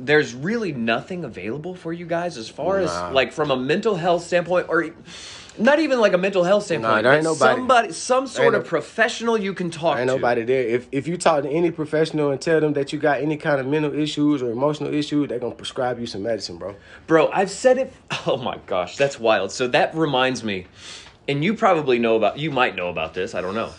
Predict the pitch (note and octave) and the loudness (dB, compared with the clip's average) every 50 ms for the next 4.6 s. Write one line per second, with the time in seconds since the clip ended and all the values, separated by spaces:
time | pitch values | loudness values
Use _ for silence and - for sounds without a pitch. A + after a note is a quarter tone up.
0 | - - - - - - - - - C#3+ C3 B2+ C3 C#3 D#3+ G#3+ A3 G#3 E3 C#3 | -20 -20 -20 -20 -20 -20 -12 -4 0 2 2 2 2 2 2 2 4 4 2 4
1 | C3+ B2 A2+ A2 - A2+ G#2+ G#2 - G#2+ A#2 A2+ A2+ G#2+ G#2+ - - - _ - | 2 2 0 0 0 -2 -2 0 0 -2 -2 0 -2 -4 -6 -10 -14 -18 _ -6
2 | - A#2+ A#2 A2+ A2 G#2+ G#2 G2 F#2+ E2 D2+ D2 - - - - - - - - | -2 2 4 4 4 2 0 -4 -8 -10 -10 -12 -16 -20 -20 -20 -16 -14 -10 -6
3 | A#2+ A#2+ A#2 A#2 A#2+ A#2 - - - - - - - - - - - - - - | -2 0 0 0 -2 -4 -10 -20 -20 -20 -20 -20 -20 -20 -20 -20 -20 -10 -2 0
4 | B2 B2 A#2+ A2+ A2+ A2 A2+ A2 A2 G#2+ - | 2 4 4 4 4 2 0 -2 -4 -6 -6